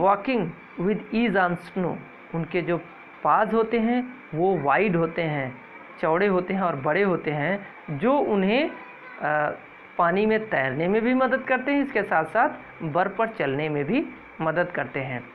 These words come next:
They are excellent swimmer। वो बहुत ही अच्छे तैराक होते हैं।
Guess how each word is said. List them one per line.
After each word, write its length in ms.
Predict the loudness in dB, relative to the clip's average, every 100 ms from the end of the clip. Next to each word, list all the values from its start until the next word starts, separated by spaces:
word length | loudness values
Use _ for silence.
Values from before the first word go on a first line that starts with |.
| -20 -14 -2
They 200 | 2 4
are 320 | 4 2 0
excellent 580 | -2 -2 2 4 2 0
swimmer। 400 | 2 4 4 2 0 -12 -20 -14 -4
वो 120 | -4
बहुत 480 | -2 0 2 0 0
ही 280 | -2 0 2
अच्छे 320 | 2 0 -4
तैराक 460 | 0 2 4 2 0
होते 260 | -4 -2 -2
हैं। 300 | -2 -6